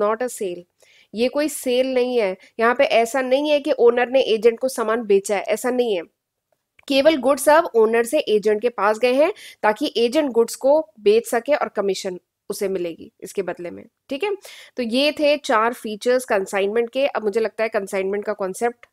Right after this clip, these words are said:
आपको क्लियर हो गया होगा। ठीक है, but आप ये सोच रहे होंगे कि क्या ज़रूरत आई इस कंसाइनमेंट कॉन्सेप्ट की।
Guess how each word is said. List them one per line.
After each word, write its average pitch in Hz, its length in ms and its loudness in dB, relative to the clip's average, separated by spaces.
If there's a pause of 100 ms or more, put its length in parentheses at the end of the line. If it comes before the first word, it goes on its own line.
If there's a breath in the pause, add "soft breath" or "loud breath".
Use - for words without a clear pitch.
आपको 208 240 -6
क्लियर 196 260 -4
हो 208 180 -2
गया 240 180 0
होगा। 220 280 -2 (720 loud breath)
ठीक 262 100 -2
है, 330 60 4
but 277 160 4
आप 285 160 4
ये 262 140 2
सोच 269 260 0
रहे 262 100 6
होंगे 277 200 0
कि 349 120 -4 (100)
क्या 247 220 2
ज़रूरत 220 520 0
आई 220 120 2
इस 202 220 -8
कंसाइनमेंट 190 520 -4
कॉन्सेप्ट 180 400 -12
की। - 160 -18